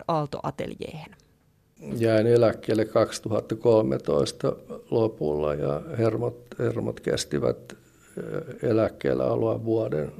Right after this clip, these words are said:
Speaker 2: vuoden puolitoista. Ja soitin taas Aallon toimiston ovikelloa ja menin säätiön johtaja Tommi Lindin puheelle ja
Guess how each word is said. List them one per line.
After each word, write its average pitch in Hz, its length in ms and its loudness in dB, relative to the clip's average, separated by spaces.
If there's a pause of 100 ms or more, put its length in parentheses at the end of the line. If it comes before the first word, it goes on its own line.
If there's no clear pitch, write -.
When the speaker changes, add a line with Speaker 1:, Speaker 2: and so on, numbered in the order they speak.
(140)
Speaker 2:
vuoden 107 380 0
puolitoista. - 880 -4
Ja 120 280 -2
soitin 123 380 4
taas 151 300 2
Aallon 113 340 2
toimiston 123 540 0
ovikelloa 110 720 0
ja 113 200 0
menin 139 580 0 (500)
säätiön 135 520 2
johtaja 123 440 2
Tommi 123 380 2
Lindin 113 380 0
puheelle 107 600 0
ja - 180 0